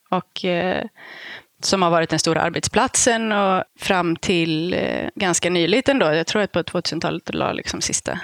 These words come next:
ner. Och sen, eh, så var det väl, liksom, en, ett, en by på nedgång ganska länge. Och därför fanns det också billiga hus, eh, att ta över för de som ville flytta hit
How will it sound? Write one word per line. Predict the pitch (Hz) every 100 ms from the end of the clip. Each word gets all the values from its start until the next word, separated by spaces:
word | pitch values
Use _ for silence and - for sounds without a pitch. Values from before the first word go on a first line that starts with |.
| -
ner. | 175 - - - - - - - - - - - _
Och | 247 233
sen, | - - 196 190 185 185 180
eh, | 180 180 180 180 170 - -
så | - - - - 196 185 175 170 170 170 -
var | 185 196 190
det |
väl, | 180 190
liksom, | 190 - 185 180 -
en, | 180 180 -
ett, | 180 - - -
en | - 185
by | 175 170 160
på | - 175 170
nedgång | 165 185 170 170 226 240 160 175 -
ganska | - 196 - 165
länge. | 160 151 - - - - -
Och | - 180
därför | 180 170 165 185
fanns | 190 175 -
det | 180
också | 160 - - 165 156 156 156 - -
billiga | 175 160 147
hus, | 147 196 247 262 262 247 - -
eh, | - 196 190 185 185 185 - _ -
att | 180 -
ta | 196
över | 180 165 180 180
för | - 196
de | 180 170
som | - 180
ville | 170
flytta | 170 170 175
hit | 175 170 -